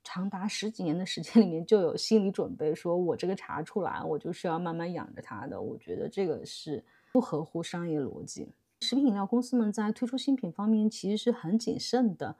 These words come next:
因为它的成功的几率低，而且推出来的时候所要花费的费用是非常高的，从研发到生产再到推广，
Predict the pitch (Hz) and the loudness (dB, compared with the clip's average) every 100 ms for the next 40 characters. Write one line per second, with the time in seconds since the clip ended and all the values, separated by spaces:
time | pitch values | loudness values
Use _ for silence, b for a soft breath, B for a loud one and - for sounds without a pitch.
0 | B B B 208 208 - 202 190 - 151 | B B B 0 0 0 -2 -2 -2 -4
1 | 160 196 208 175 170 220 233 196 - 233 | -2 0 2 0 -2 2 4 4 2 4
2 | 262 285 B B 120 165 - 170 151 - | 4 0 B B -8 -6 -2 -2 -2 -2
3 | 185 196 160 160 170 180 - 151 - 185 | -6 -4 -6 -4 -4 -6 -6 -10 -6 -4
4 | 175 - 156 156 - - 190 202 180 165 | -4 -6 -8 -6 -6 -6 -6 -4 -6 -6
5 | 156 151 - 214 185 170 - - 170 175 | -6 -6 -2 0 0 -2 -6 -4 -4 -2
6 | 247 196 185 - 151 - 160 - - 175 | -2 -2 -6 -2 -2 0 -4 -6 -6 -4
7 | 165 143 156 190 190 190 180 - 196 - | -2 -4 -6 -6 -4 -4 -6 -4 -6 -4
8 | 170 160 170 165 - 214 220 190 - | -6 -4 -4 -6 0 2 4 2 -4